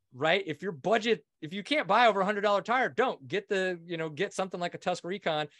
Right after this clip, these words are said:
and go get an S R T bib moose. The one thing you should do is if you are not gonna consistently change tires, uh, like, within two weeks, or especially within a month,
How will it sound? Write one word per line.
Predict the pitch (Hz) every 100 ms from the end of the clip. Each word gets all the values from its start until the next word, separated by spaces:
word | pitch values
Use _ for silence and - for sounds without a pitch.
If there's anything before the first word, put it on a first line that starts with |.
| -
and | 165
go | 165
get | 180 190
an | 185
S | 180 175
R | 185
T | 165 196 185 170 _ _ -
bib | 185 175
moose. | 208 202 - _ -
The | 151
one | 165 226
thing | 226 247
you | 226 220
should | - 262 190
do | 220 285 156 131 _ _ -
is | 165 170
if | 202 196
you | 208
are | 196
not | 165 156 175 196 240 -
gonna | 165 196
consistently | 185 165 - 208 202 226 208 196
change | - - 208 214 202
tires, | - - 220 208 143 131 - _ _ _ _ - - -
uh, | 185
like, | 151
within | 147 165 185 208
two | 185 220
weeks, | 190 214 277 - - _ _ -
or | 185 190
especially | 156 151 - 185 247 247 208
within | 190 196
a |
month, | 180 226